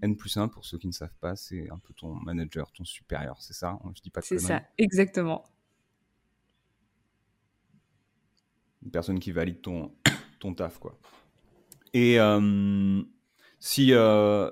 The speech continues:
Speaker 1: juste pour, euh, pour le, pour le contexte, toi, t'es vraiment focus LinkedIn ou parfois ils vont te dire, « Ah non, on a d'autres besoins, nous, dans la boîte,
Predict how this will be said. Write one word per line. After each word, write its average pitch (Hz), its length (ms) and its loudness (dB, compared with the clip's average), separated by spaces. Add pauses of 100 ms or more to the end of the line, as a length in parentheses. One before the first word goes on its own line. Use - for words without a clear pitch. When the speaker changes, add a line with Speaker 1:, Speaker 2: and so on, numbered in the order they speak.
Speaker 1:
juste 139 280 -6
pour, 110 240 2
euh, 101 500 0
pour 110 160 -4
le, 101 220 2
pour 107 160 -2
le 101 80 4
contexte, 139 440 -4 (240)
toi, 127 120 -4
t'es 117 100 0
vraiment 113 280 6
focus 127 460 0
LinkedIn 127 360 4
ou 143 80 0
parfois 117 300 0
ils 135 60 2
vont 110 140 0
te 107 80 -4
dire, « 120 400 -2
Ah 139 160 0
non, 147 200 4
on 131 80 4
a 107 80 0
d'autres 113 320 -2
besoins, 123 360 0
nous, 123 220 4
dans 110 140 2
la 101 120 2
boîte, 113 400 -2